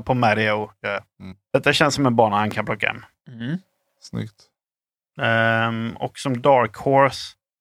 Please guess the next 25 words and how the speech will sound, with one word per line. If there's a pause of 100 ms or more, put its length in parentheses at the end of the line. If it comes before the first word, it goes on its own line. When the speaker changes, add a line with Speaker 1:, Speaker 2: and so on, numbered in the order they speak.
(120)
Speaker 1:
mm, (320)
Speaker 3:
K
J
Speaker 1:
säger
Speaker 3:
Naibo. (1700)
Speaker 2:
Är
han
Speaker 1:
Ja.
Speaker 2:
med? (120)
Speaker 3:
Nej. (1400)
Speaker 1:
<laughs>
Spelar
han
Speaker 2:
Ja,
Speaker 1:
inte,
Speaker 2:
synnerhet.
Speaker 1:
eh,
någon,
eh,
masterclass? (400)
Speaker 3:
<laughs>
Nej,
jag
tror
inte.